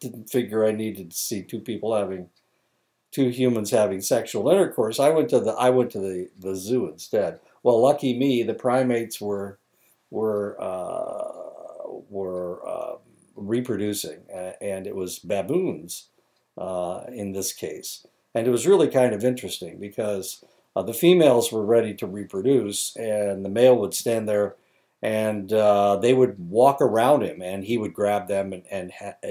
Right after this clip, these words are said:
he would mount them. Uh, there wasn't much mounting going on. It was, uh, he just pulled them toward him. Uh, it was really kind of the oddest thing that you've ever seen. He'd pump them a couple times and throw them off.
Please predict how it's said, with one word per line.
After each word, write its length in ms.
he 160
would 160
mount 320
them. 200
Uh, 520
there 160
wasn't 240
much 200
mounting 360
going 340
on. 240
It 180
was, 380
uh, 480
he 120
just 440
pulled 240
them 180
toward 360
him. 240
Uh, 140
it 40
was 140
really 240
kind 200
of 80
the 120
oddest 460
thing 380
that 200
you've 160
ever 220
seen. 400
He'd 160
pump 200
them 160
a 60
couple 260
times 400
and 80
throw 280
them 100
off. 340